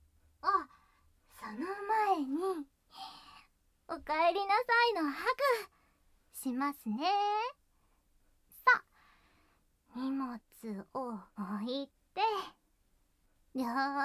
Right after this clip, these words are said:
手を開いて、ハグ。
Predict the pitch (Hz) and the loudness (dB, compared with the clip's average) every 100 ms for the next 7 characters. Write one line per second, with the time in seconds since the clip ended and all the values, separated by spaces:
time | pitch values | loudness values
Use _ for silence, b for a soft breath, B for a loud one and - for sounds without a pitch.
0 | 285 - 294 285 285 294 381 415 311 262 | -4 -6 -4 -2 -2 -2 -4 -4 -6 -4
1 | 262 311 349 339 277 220 202 _ _ _ | -2 2 2 2 -4 -8 -14 _ _ _
2 | 370 381 311 - _ _ _ _ _ _ | 0 0 -2 -10 _ _ _ _ _ _
3 | _ _ _ B 359 330 _ B B B | _ _ _ B -18 -20 _ B B B
4 | B B _ _ _ _ _ _ - 339 | B B _ _ _ _ _ _ -10 -8